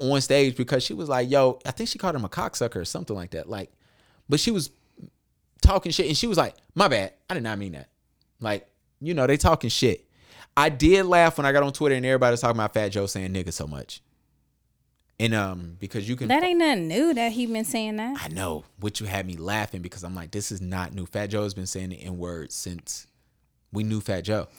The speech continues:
Speaker 2: Which is crazy. So let's s-,
Speaker 1: Uh,
Speaker 2: side
Speaker 1: here we go.
Speaker 2: topic real quick.
Speaker 1: Sidebar.
Speaker 2: It's like niggas from <laughs>
Speaker 1: Go ahead. Niggas from
Speaker 2: Like New York and shit?
Speaker 1: New York and L A.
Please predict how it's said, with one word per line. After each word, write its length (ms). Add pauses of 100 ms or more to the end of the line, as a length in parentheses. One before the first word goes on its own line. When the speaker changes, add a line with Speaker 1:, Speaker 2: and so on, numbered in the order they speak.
(140)
Speaker 2:
Which 180
is 120
crazy. 420
So 200 (200)
let's 240
s-, 300 (100)
Speaker 1:
Uh, 40
Speaker 2:
side 400
Speaker 1:
here 40
we 60
go. 120
Speaker 2:
topic 200
real 220
quick. 380
Speaker 1:
Sidebar. 720 (840)
Speaker 2:
It's 200
like 520 (100)
niggas 400
from 160 (560)
<laughs> 480
Speaker 1:
Go 80
ahead. 220 (680)
Niggas 360
from 180 (1300)
Speaker 2:
Like 280
New 160
York 360
and 120
shit? 420
Speaker 1:
New 180
York 260
and 100
L 180
A. 180